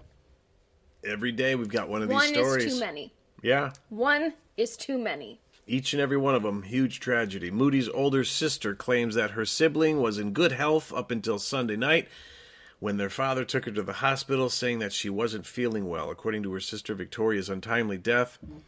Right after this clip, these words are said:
Speaker 1: uh, was caused by a pulmonary embolism. Uh, how many eighteen-year-olds? I'm sure it happens.
Speaker 2: I'm sure it happens. Yeah.
Speaker 1: Happening a lot, though, lately.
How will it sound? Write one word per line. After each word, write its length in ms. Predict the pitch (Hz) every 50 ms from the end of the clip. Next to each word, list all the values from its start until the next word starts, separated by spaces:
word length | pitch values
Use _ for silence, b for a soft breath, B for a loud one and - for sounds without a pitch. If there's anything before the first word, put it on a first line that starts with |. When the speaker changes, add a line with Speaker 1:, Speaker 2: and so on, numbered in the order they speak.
| B B B B B -
Speaker 1:
uh, 360 | - 78 82 80 80 80 76 -
was 220 | - 98 98 95 -
caused 420 | - - - 120 120 123 110 104
by 120 | 107 110 107
a 100 | 101 92 - _ _
pulmonary 600 | - - 160 170 196 190 175 175 175 170 170 - - -
embolism. 720 | 156 175 165 151 131 113 104 95 87 87 80 76 - - - b b b b b b b b b b b b b _ _ -
Uh, 320 | - - 62 78 85 69
how 140 | - 113 127
many 160 | 131 143 147
eighteen-year-olds? 1200 | - - 139 147 135 - - 156 151 151 143 139 143 147 147 151 151 160 160 165 - - - - - - _ _ _ _ _ _ _ _ _ -
I'm 280 | 117 127 127 127 123
sure 460 | 120 - - - - - 117 117 127
it 100 | 151 185 185
happens. 520 | 165 165 156 143 131 156 156 156 165 165
Speaker 2:
I'm 60 | - 226
sure 80 | 247
it 60 | 277 269
happens. 960 | 262 262 262 240 - - 254 254 262 262 262 254 - - - - - - - b b b b b b b
Yeah. 160 | - 220 - -
Speaker 1:
Happening 480 | 120 127 135 - 160 156 160 156 151
a 80 | 151 143
lot, 420 | 135 127 135 139 147 160 165 - -
though, 300 | 131 127 160 156 151 143 135
lately. 720 | 131 131 127 120 120 - - 107 107 101 95 87 78 -